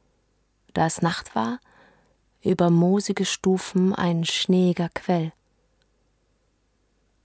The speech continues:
Blut und Waffengetümmel vergangener Zeiten rauscht im Föhrengrund. Der Mond scheint leise in verfallene Zimmer, trunken von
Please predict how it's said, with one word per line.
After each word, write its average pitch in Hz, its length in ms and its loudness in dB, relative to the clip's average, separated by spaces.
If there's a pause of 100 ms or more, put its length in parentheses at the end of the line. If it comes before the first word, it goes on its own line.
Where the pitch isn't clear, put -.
(1040)
Blut 190 500 4 (400)
und 156 200 -2
Waffengetümmel 165 680 2
vergangener 165 540 0
Zeiten - 460 -2
rauscht 170 500 0
im 151 160 0
Föhrengrund. 156 880 0 (1800)
Der 160 100 4
Mond 190 360 4
scheint 156 420 -2
leise 170 420 2
in 165 160 0
verfallene 170 640 2
Zimmer, 170 480 2 (840)
trunken 180 480 0
von 156 280 -2